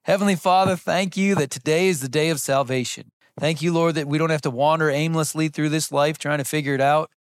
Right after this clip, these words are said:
but we can turn to you. Lord, I pray for those who have been confused by false Christianity, by bad Christian culture, by bad believers who have got their focus on religion. And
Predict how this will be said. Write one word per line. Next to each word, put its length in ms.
but 100
we 120
can 160
turn 240
to 140
you. 340
Lord, 140
I 80
pray 300
for 160
those 460
who 120
have 180
been 180
confused 680
by 320
false 680
Christianity, 800
by 180
bad 380
Christian 340
culture, 500
by 220
bad 320
believers 720
who 220
have 360
got 240
their 100
focus 500
on 160
religion. 720
And 360